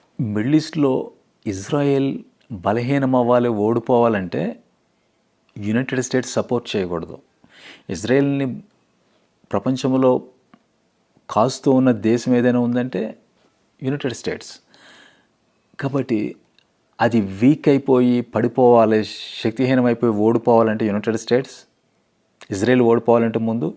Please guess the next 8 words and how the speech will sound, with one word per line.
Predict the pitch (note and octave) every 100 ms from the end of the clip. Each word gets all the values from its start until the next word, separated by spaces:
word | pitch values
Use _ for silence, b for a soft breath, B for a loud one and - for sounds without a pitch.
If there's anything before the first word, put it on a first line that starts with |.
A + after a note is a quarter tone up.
| -
యునైటెడ్ | B2 C3+ C3
స్టేట్స్ | - A#2+ A#2
ఓడిపోవాలి. | G2+ F2+ F2 D#2+ - - _ B B B B B
అంటే | G#2+ G2+ F#2
ఖచ్చితంగా | - G2+ B2+ A#2+ A2
రష్యా, | G#2 - A#2+ A#2 A#2
చైనా | G#2+ G#2+
ఒకటై | G2+ F#2+ G2+ F#2 F2